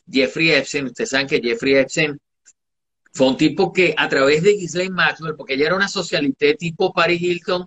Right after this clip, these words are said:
británica, hija de, de gente con muchísimo dinero, el papá relacionado a los medios, este, bueno, a ella le dictaron veinte años de prisión por tráfico sexual y a Epstein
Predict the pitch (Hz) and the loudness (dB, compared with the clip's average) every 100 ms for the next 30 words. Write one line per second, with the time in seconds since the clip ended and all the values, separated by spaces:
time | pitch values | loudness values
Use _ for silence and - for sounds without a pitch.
0 | _ - 139 160 156 127 120 110 - _ | _ -4 -2 0 0 -2 -6 -10 -10 _
1 | _ _ _ _ _ _ _ _ _ 120 | _ _ _ _ _ _ _ _ _ 2
2 | 123 147 139 117 107 104 101 95 120 113 | 4 2 2 0 0 0 0 -2 -6 -4
3 | 151 151 123 117 143 160 160 156 143 113 | -4 -4 -6 -8 -8 -4 -2 0 0 2
4 | 87 _ _ _ - 110 107 107 110 143 | -2 _ _ _ -8 -4 -2 0 2 2
5 | - 117 123 135 123 151 143 123 123 - | 0 0 2 2 0 0 2 2 0 -6
6 | _ _ _ _ _ _ _ _ 135 131 | _ _ _ _ _ _ _ _ 0 0
7 | - - 135 127 120 113 98 85 _ _ | -2 0 2 2 4 2 0 -6 _ _
8 | _ _ _ _ _ _ _ _ - 127 | _ _ _ _ _ _ _ _ -2 0
9 | 131 131 175 147 131 156 165 165 160 156 | 2 2 2 2 0 0 -2 -2 0 0
10 | 160 170 - _ 113 143 139 123 131 123 | 0 -6 -8 _ 0 0 0 -4 -2 -2
11 | 123 151 165 156 175 170 175 - 196 165 | -2 0 0 -2 -4 -4 -4 -2 2 2
12 | 139 - 131 131 127 127 - 175 | 2 -4 0 2 2 -2 -2 -4